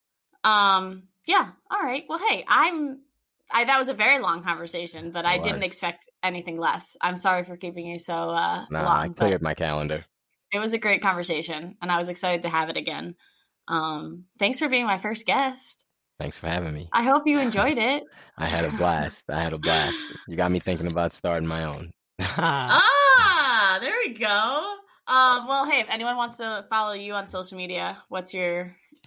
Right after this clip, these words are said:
Speaker 1: what are your handles?
Speaker 2: Um, prime time underscore jumps on Instagram.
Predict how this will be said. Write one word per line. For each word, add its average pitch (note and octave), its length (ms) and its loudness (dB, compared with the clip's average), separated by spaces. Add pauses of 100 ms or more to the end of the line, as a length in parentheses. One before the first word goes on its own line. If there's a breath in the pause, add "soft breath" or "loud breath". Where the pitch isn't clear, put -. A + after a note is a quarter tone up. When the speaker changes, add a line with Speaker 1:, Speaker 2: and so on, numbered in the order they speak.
(180)
Speaker 1:
what F#3+ 180 -4
are F#3+ 40 -2
your F#3 160 -2
handles? F3+ 600 -6 (480)
Speaker 2:
Um, D#2 580 -2 (1200)
prime F#2+ 280 2
time F#2+ 280 2
underscore F#2 520 -2
jumps F#2+ 640 -2 (100)
on F2 220 -2
Instagram. A2 760 0